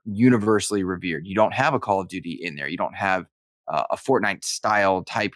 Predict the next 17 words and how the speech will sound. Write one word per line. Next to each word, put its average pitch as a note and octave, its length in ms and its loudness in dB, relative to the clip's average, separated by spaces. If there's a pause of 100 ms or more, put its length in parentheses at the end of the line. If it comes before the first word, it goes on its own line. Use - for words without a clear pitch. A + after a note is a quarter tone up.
game G2+ 360 -2
that, D#2+ 180 -4
that E2 140 -6 (280)
matches G#2 520 -4
that. D2+ 200 0
So - 120 -6
you A#2+ 120 2
need E3+ 140 2
to C#3+ 80 -4
talk B2+ 220 0
about G#2 180 4
all G#2 160 6
the, F#2 220 -2
the, F#2 240 -4 (260)
the G#2 140 -4
niche B2 480 2 (200)
aspects F#2 540 -2